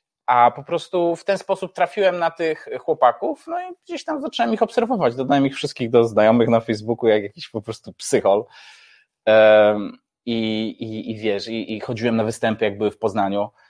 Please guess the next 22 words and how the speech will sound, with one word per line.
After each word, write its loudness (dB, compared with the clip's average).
E, 0
wtedy -2
chłopaki -2
przyjeżdżały 0
do 2
Poznania, -2
wiesz, -2
na -8
przykład -8
był -8
występ, -8
gdzie -10
był 0
Darek 4
Gadowski, -2
Syrek 0
i 0
Anton-, 0
Antoni 0
Syrek-Dąbrowski, -2
Sebastian -2
Rejent, 2